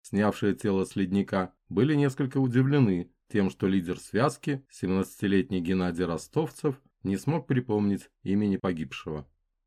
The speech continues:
«Вы с ним первый раз в горах?» спрашивал у Гешки начальник спасотряда. «Нет, не первый», отвечал Гешка. Все произошло в несколько секунд.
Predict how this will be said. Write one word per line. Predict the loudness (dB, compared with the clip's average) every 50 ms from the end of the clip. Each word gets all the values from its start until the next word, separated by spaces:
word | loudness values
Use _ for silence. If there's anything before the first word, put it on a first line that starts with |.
| _ _ _ _ -2
«Вы | 0 2 2
с | 2 2
ним | 2 2 2 0 -2 -6 _
первый | 0 2 4 4 4 4
раз | 4 4 2 2
в | 2
горах?» | 2 4 4 4 4 2 -2 _
спрашивал | -20 -10 -4 -2 0 0 0 -2 -2 -2 -2 -2
у | 0
Гешки | 0 0 0 0 0 -4 -4
начальник | -4 -4 -2 -2 -2 -2 -2 -4 -6
спасотряда. | -8 -6 -4 -4 -2 -2 -4 -4 -4 -6 -6 -6 -6 -8 -10 -12 -16 _ _ _ _ _ _ _ _
«Нет, | 2 4 4 4 4 4 4
не | 2 2
первый», | 2 4 4 4 4 6 6 6 4 4 2 -2 _ _
отвечал | -6 -4 -2 -4 -4 -2 -2 -2 -2
Гешка. | -2 -2 -4 -4 -6 -8 -10 -10 -10 -12 -14 _ _ _ _ _ _ _ _ _ _ _ _ _
Все | -12 -4 0 0 0
произошло | 2 2 0 0 0 0 -4 -4 -4 0 0 0 0 0 -4 -8
в | -6 -4
несколько | -2 -2 -4 -4 -4 -4 -4 -4 -4 -6
секунд. | -4 -4 -6 -6 -4 -6 -6 -6 -6 -8